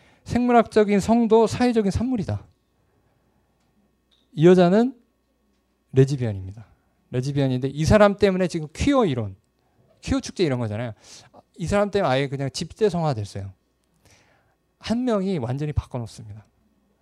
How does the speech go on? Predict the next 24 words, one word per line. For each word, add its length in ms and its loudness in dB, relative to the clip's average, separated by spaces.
지금 200 -8
이 200 -4
사람 360 2
때문에 600 0
지금 380 -2
그 260 2
교-, 160 -4
로마 480 6
교황청에서 640 0
이 160 -4
사람에 260 2
대해서 340 0
이제 220 -2
반대글을 560 -2
쓴, 260 -4
쓴 260 -8
적이 160 -2
있었거든요. 540 -8
그러니까 100 0
이 220 2
세 160 2
사람의 480 4
흐름이 520 -2
지금 640 -6